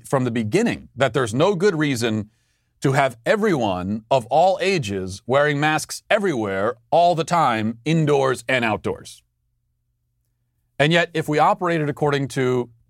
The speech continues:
that common sense, we were castigated. Because common sense didn't count unless the C D C said so. That has been the most disgusting thing to witness over the last twenty-four hours since the C D C's announcement.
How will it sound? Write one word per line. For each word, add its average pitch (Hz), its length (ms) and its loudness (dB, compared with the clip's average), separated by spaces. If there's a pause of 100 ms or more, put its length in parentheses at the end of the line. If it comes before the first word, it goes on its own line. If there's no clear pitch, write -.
(100)
that 123 260 0
common 95 300 -4
sense, 120 420 -10
we 131 120 0
were 147 100 0
castigated. 160 640 -8 (1400)
Because 135 320 0
common 139 280 0
sense 180 540 -2 (560)
didn't 131 220 0
count 180 460 -2 (100)
unless 139 260 0
the 139 100 -10
C 139 180 -2
D 127 100 -2
C 123 160 -2
said 107 260 -2
so. - 140 -14 (2000)
That 180 140 4
has 190 160 -2
been 175 360 2
the 135 100 -2
most 143 220 0
disgusting 127 460 -2
thing 117 160 -4
to 107 60 0
witness 117 320 -2
over 98 100 -4
the 107 60 -2
last 107 260 0
twenty-four 104 320 -4
hours 104 340 2
since 101 200 -8
the 98 80 -10
C 123 140 -2
D 110 100 0
C's 104 320 -4
announcement. 107 480 -4